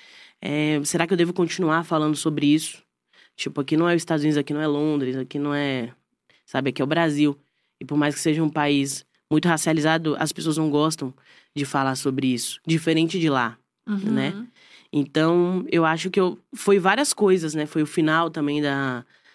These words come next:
Speaker 1: da minha faculdade. T C C, você ser acadêmico é muito
Speaker 2: Putz.
Speaker 1: difícil. Muitos criadores hoje, sei lá, tem que fazer, é, dupla jornada aí, sei lá.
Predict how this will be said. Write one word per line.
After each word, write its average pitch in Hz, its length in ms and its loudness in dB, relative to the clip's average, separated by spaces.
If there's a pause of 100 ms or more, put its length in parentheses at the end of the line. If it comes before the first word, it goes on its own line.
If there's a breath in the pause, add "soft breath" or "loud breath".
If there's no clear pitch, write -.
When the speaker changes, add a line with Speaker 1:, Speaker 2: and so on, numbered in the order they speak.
(220 soft breath)
Speaker 1:
da 139 160 -4
minha 139 440 0
faculdade. 147 800 -2 (880)
T 165 100 4
C 160 200 2
C, 160 520 2 (340 loud breath)
você 139 240 -2
ser 147 140 0
acadêmico 160 560 2
é 156 40 4
muito 165 240 4
Speaker 2:
Putz. 202 100 2
Speaker 1:
difícil. 175 600 -4 (720)
Muitos 165 320 2
criadores 190 480 4
hoje, 165 600 4 (200)
sei 180 200 0
lá, 156 160 4
tem 147 180 -2
que 156 400 2
fazer, 139 800 0 (500)
é, 131 120 -8
dupla 135 340 -2
jornada 131 520 -2
aí, 123 340 -4
sei 127 160 -6
lá. 113 180 -4